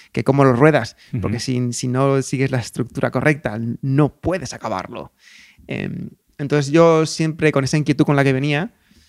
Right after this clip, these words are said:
Speaker 1: yo entré en la carrera, pero sin, realmente con pocas ganas de, bueno, venía con ganas de, de excelencia, quizá, al principio. Sobre todo yo, "Bueno, voy a hacer, voy a estudiar", porque yo además era como el, era el empollón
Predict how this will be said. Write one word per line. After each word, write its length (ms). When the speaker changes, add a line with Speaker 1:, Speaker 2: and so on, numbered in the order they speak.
Speaker 1:
yo 220
entré 140
en 60
la 60
carrera, 300
pero 120
sin, 380
realmente 520
con 140
pocas 200
ganas 280
de, 640
bueno, 140
venía 200
con 140
ganas 240
de, 200
de 100
excelencia, 480
quizá, 500
al 120
principio. 360
Sobre 220
todo 160
yo, 260
"Bueno, 300
voy 100
a 60
hacer, 240
voy 100
a 40
estudiar", 420
porque 160
yo 100
además 360
era 180
como 220
el, 160
era 160
el 60
empollón 420